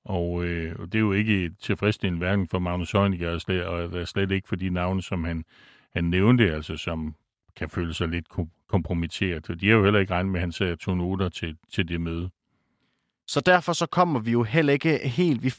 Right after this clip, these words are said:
Speaker 2: vi får ikke rigtig slutningen på det her møde i, i koordinationsudvalget. Øh, vi får i hvert fald ikke den,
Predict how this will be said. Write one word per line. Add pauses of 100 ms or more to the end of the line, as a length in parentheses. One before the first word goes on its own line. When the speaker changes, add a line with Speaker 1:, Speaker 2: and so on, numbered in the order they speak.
Speaker 2:
vi
får
ikke
rigtig
slutningen
på
det
her
møde
i,
i
koordinationsudvalget. (460)
Øh,
vi
får
i
hvert
fald
ikke
den,